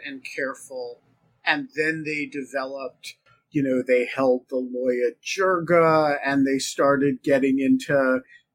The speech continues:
much more grandiose thinking about it. But,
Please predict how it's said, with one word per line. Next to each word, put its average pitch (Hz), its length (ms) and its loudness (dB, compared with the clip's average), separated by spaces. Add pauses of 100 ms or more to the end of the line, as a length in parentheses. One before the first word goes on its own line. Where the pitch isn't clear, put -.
(120)
much 147 440 2
more 139 240 0
grandiose 131 1000 0
thinking 160 440 0
about 123 380 -4
it. 131 200 -2 (520)
But, 147 260 4